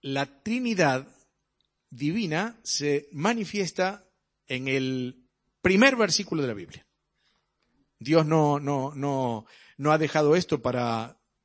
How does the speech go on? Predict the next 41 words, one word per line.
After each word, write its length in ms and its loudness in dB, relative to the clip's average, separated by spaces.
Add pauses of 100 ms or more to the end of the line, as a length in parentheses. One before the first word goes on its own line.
(260)
revelarlo 520 -2
más, 300 -2
este, 420 -10
más 280 -6
adelante. 480 -10
En 140 -2
el 140 0
primer 380 4
versículo 440 2
de 60 2
la 80 4
Biblia, 400 2 (240)
usted 360 4
allí 240 0
tiene 240 -4
la 120 -2
Trinidad. 440 -8 (440)
Va 60 4
a 40 4
ver. 220 -4 (720)
Dice, 280 0
"En 100 0
el 160 0
principio 880 -2
creó 640 -2
Dios 500 -4 (200)
los 240 -4
cielos 540 -4 (320)
y 100 -10
la 120 -8
tierra". 500 -12
Y 60 -20
usted 140 -8
me 100 -6
dirá, 200 -2
"¿y 60 -6
dónde 260 -2
está 200 -4
la 120 -4
Trinidad 340 -6
acá?". 220 -14